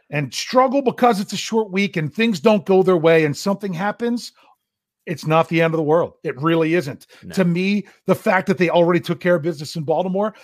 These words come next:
Speaker 1: and because it's not the end of the world, that's an even better chance for the Steelers to go in and win this game. But that's next week. Let's talk about this game.
Speaker 2: Let's talk about
Speaker 1: And
Speaker 2: this game.
Speaker 1: love that. I mean, it's the, the A F C North is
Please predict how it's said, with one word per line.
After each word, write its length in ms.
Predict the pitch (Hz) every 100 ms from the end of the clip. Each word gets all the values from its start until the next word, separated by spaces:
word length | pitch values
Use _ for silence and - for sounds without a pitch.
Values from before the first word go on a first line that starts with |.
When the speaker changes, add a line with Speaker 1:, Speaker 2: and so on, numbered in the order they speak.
| - - -
Speaker 1:
and 140 | 156
because 540 | 170 - - 226 285
it's 180 | 226 -
not 200 | 208 202
the 80 | 208
end 100 | 208
of 100 | 196
the 40 |
world, 320 | 202 214 226 196 _
that's 200 | - 165
an 100 | 170
even 280 | 160 139 143
better 380 | 104 156 160 147
chance 340 | - 156 143
for 100 | -
the 80 | 123
Steelers 340 | - 147 143 -
to 60 |
go 160 | 139 135
in 60 |
and 120 | 120 113
win 160 | 185
this 180 | 196 -
game. 400 | 196 190 185 185 - - _ _
But 140 | 175 165
that's 260 | 226 -
next 200 | 226 214
week. 180 | 170 147
Let's 120 | 180 -
talk 180 | 208 170
about 240 | 185 -
this 160 | 190 -
game. 360 | 190 185 185 - _
Speaker 2:
Let's 200 | 113 113
talk 80 | 156
about 120 | 165 165
Speaker 1:
And 260 | 165 165
Speaker 2:
this 80 | 175 -
game. 160 | 143
Speaker 1:
love 420 | 165 208 220 185
that. 380 | 180 180 185 - -
I 60 |
mean, 320 | 190 202 196 - _
it's 160 | - 175 - 185
the, 280 | 135 185
the 260 | 185 196 196
A 80 | 226
F 80 | 240
C 180 | 247 220
North 400 | 202 196 190 _ -
is 180 | 165